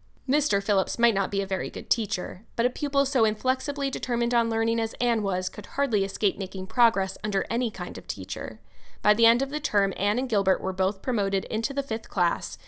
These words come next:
and allowed to begin studying the elements of the branches, by which Latin, geometry, French, and algebra were meant. In geometry,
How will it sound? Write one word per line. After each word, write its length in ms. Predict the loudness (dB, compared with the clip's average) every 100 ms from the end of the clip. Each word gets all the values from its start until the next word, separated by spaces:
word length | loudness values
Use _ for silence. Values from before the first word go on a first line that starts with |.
| -10
and 120 | 0 2
allowed 320 | 6 6 4
to 60 |
begin 280 | 0 2 2
studying 380 | 4 2 2 0
the 120 | 0
elements 360 | 0 -2 -2 -4
of 100 | -6
the 80 | 0
branches, 680 | 2 2 0 -6 -4 -4 -6 -10 -4
by 140 | 4 6
which 240 | 4 2
Latin, 400 | 4 4 4 0
geometry, 600 | 0 0 0 -2 -4 -4
French, 400 | -2 0 0 0
and 100 | -2
algebra 460 | 2 2 2 0 -2
were 160 | -2 -2
meant. 260 | -2 -4 -12 -20 -20 -20 -2
In 140 | 0
geometry, 680 | 2 4 4 2 -2 -4 -4